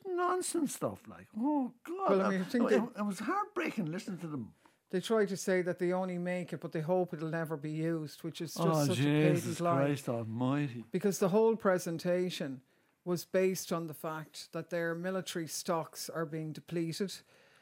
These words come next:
Speaker 2: that there are enormous opportunities for the military-industrial complex across Europe to make serious amounts of cash, and that it was a project which not just the big players in the, in the main six E U countries which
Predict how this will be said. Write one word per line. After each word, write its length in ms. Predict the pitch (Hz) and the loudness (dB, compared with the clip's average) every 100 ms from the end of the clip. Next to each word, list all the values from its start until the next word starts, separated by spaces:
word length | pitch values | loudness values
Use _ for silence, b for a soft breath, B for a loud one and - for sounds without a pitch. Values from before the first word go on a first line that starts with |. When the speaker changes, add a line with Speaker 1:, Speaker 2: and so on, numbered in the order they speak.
| b b _ | b b _
Speaker 2:
that 220 | 175 170 - | 0 0 2
there 300 | 170 170 143 | 2 2 2
are 300 | 170 170 165 | 4 4 2
enormous 680 | 170 175 196 214 202 180 185 | 0 4 6 6 6 2 2
opportunities 880 | 170 170 - 185 180 165 165 151 - | 2 0 -2 -2 -2 -2 -4 -8 -4
for 100 | 170 | -4
the 100 | 160 | 0
military-industrial 840 | 175 175 185 165 160 170 - 160 | 0 0 0 0 2 0 2 0
complex 540 | 131 165 165 165 147 165 | 2 0 0 -2 -2 -6
across 460 | - 165 156 - | -4 -2 -2 -2
Europe 440 | 170 175 165 - - - | 0 4 2 0 -10 -14
to 120 | - 170 | -8 -4
make 420 | 170 165 - - | -2 -2 -4 -12
serious 640 | - - 196 190 180 160 - | -6 -2 4 4 4 2 -4
amounts 400 | 160 165 160 - | -6 -6 -8 -12
of 120 | 143 | -14
cash, 460 | - 160 160 - 156 | -6 -4 -4 -6 -8
and 160 | 165 | -4
that 180 | 175 165 | -4 -4
it 160 | 170 151 | -6 -4
was 260 | 175 - | -4 -2
a 200 | 180 165 B B B B - | -2 -2 B B B B 2
project 480 | 202 208 190 175 | 4 6 4 2
which 220 | 180 - 196 | 0 0 2
not 220 | 196 196 | 2 4
just 260 | 190 165 | 0 0
the 80 | 180 | -4
big 340 | - 190 185 - | 2 4 4 0
players 540 | 175 160 151 151 - | 0 2 0 -4 -4
in 160 | 165 160 | -4 -2
the, 240 | 156 147 | -4 -4
in 100 | 160 | -4
the 60 | 160 | -2
main 340 | 170 175 165 | -2 -2 -4
six 560 | - - 180 - - - | -6 -2 -2 -2 -12 -6
E 60 | 175 170 | -2 0
U 140 | 165 | -2
countries 580 | - 170 165 170 151 - | -2 -4 -4 -6 -8 -6
which 320 | 160 - - | -6 -6 -10